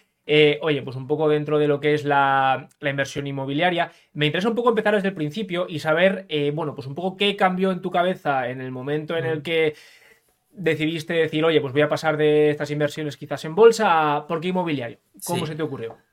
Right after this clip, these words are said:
Speaker 3: Bueno, yo estudié, cuando estaba en la universidad, estudié economía, me gustaba un montón la bolsa, veía esas películas de Wall Street que estaba la gente ahí negociando con bolsa, acciones que subían, bajaban, se <laughs> hacían todos ricos
Speaker 2: Mm.
Speaker 3: en cuestión de momentos y me llamó mucho la atención.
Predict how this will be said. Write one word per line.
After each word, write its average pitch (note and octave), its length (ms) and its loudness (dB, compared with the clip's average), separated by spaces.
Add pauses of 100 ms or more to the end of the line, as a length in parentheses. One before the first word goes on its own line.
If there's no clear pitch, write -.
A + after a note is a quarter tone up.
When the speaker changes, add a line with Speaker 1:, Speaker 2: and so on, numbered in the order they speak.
(180)
Speaker 3:
Bueno, D3+ 240 0
yo G3+ 240 -2
estudié, D#3+ 640 -4
cuando A#2+ 180 -8
estaba A#2 160 -8
en C#3 60 -4
la C#3 60 -4
universidad, C3+ 600 -4
estudié C3+ 460 -8
economía, D#3 580 -4
me G#2+ 360 -8
gustaba A2+ 440 -6
un A2+ 60 -4
montón A2+ 300 -4
la G#2+ 100 -2
bolsa, B2 340 -4
veía A#2 240 -4
esas A#2 200 -6
películas A#2 540 -4
de A2 220 -4
Wall A#2 220 -4
Street A#2+ 420 -6
que G#2 800 -6 (100)
estaba A#2 260 -4
la A#2 100 -2
gente A#2+ 260 -4
ahí A#2+ 100 -2
negociando A#2 460 -6
con A2 160 -10
bolsa, A#2+ 460 -6 (200)
acciones A#2+ 340 -6
que B2 100 -6
subían, A#2+ 380 0
bajaban, A#2 480 -4
se A2 140 -8
<laughs> - 0 -
hacían C3 400 -10
todos B2 340 -4
ricos B2+ 380 -6 (160)
Speaker 2:
Mm. F3+ 180 -14 (120)
Speaker 3:
en A#2+ 160 -4
cuestión A2+ 320 -6
de B2 80 0
momentos B2+ 480 -4
y A#2 100 -10
me A2 140 -8
llamó G#2+ 200 -4
mucho B2 240 -4
la - 60 0
atención. - 400 -14